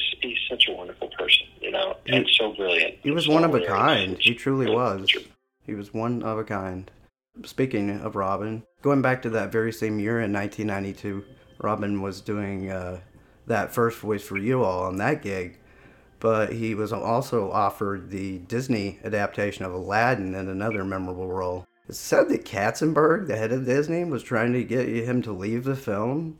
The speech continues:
Speaker 2: yet Robin refused to listen to them. What was that like, and,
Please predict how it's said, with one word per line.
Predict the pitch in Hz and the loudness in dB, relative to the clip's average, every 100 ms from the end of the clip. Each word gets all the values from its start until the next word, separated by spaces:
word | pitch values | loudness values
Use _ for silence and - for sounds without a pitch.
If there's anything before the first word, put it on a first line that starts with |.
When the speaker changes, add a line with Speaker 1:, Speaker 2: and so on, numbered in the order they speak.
| - - | -12 0
Speaker 2:
yet | 113 104 | 2 2
Robin | 98 104 110 120 | 4 4 4 2
refused | 101 95 - 95 98 113 147 151 - | 0 -2 -8 -6 -2 -2 -4 -6 -6
to | |
listen | 127 123 131 160 | 0 0 0 2
to | 156 151 | 4 4
them. | 160 170 180 185 - _ - | 2 2 0 -2 -8 _ -6
What | 117 190 | 0 2
was | 240 | 4
that | 143 135 | 6 4
like, | 101 101 101 101 | 4 0 0 -2
and, | 104 107 110 107 107 - | -2 -2 0 -2 -4 -6